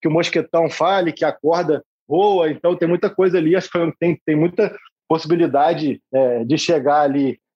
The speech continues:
é, nesse confronto direto com o Atlético em uma condição boa, mas o At-, o Atlético hoje tá, tá, é, tá na frente, não tem como, não vou, não vou ir contra,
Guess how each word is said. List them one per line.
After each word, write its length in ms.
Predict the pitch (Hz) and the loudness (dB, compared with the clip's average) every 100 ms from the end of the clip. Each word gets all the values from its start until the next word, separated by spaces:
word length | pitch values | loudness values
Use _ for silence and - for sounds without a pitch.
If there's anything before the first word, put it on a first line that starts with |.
| 120 | -2
é, 80 | 123 | 0
nesse 240 | 156 - | 0 0
confronto 420 | 165 156 165 165 | -2 0 0 0
direto 340 | 170 151 156 - | 0 2 0 0
com 80 | 165 | -2
o 20 | |
Atlético 720 | - 143 147 131 - 123 117 _ _ | 0 0 0 -2 -4 -4 -4 _ _
em 40 | 135 | 0
uma 140 | 147 | 0
condição 480 | 147 156 143 165 151 | 0 -4 -2 -4 -2
boa, 320 | 135 147 190 - _ - | 2 2 0 -4 _ -4
mas 140 | 156 | -2
o 60 | 185 | 0
At-, 160 | 185 175 | -2 -4
o 60 | 175 | -2
Atlético 420 | 170 170 175 - | 0 -2 -2 -2
hoje 180 | 175 180 | -2 0
tá, 280 | - 247 240 | -2 2 2
tá, 140 | 202 202 | 2 2
é, 960 | 185 175 156 156 151 139 117 104 101 104 _ - | 2 2 4 2 4 2 2 0 -2 -6 _ -4
tá 120 | 170 | 0
na 100 | 180 | 0
frente, 320 | - 160 143 | 0 -2 0
não 80 | 120 | 0
tem 100 | 175 | -2
como, 300 | 180 147 120 | 0 -2 0
não 100 | 117 | -2
vou, 400 | 113 160 147 - _ - _ | 2 2 2 -2 _ -20 _
não 120 | 127 | -4
vou 120 | 117 160 | 0 0
ir 120 | 156 | -2
contra, 600 | 151 156 - 147 123 | -2 -2 0 0 0